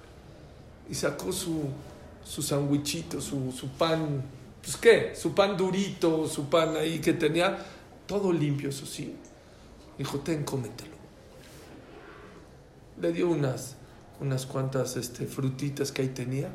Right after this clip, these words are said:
Le salvó la vida. Le dijo, "Ya, yo te voy a enseñar por dónde", y lo sacó. Dijo, "¿Sabes quién soy yo?". Dijo, "No, ¿quién soy?". Dijo, "Soy el rey". "Ah, sí, pues, a ver.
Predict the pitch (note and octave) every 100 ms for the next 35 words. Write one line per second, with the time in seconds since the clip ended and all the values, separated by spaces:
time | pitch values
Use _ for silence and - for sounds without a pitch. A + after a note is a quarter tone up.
0 | - - - - F#3 - G3 - G#3 G3
1 | G3+ E3 D3 E3 E3+ E3+ F3+ E3+ C#3+ C#3
2 | - C3 B2+ C3+ C#3 G3+ A#3 - - -
3 | - - - - - - - - - -
4 | - - - - - - - - - -
5 | - - - - - - - - - C#3+
6 | D#3 E3+ D3 D3+ C#3+ - - - D#3+ F3+
7 | - F3 - - C#3 C3+ - D#3 D3 C#3+
8 | C3+ - - - - - - - - -
9 | - - - - D3+ - F3 -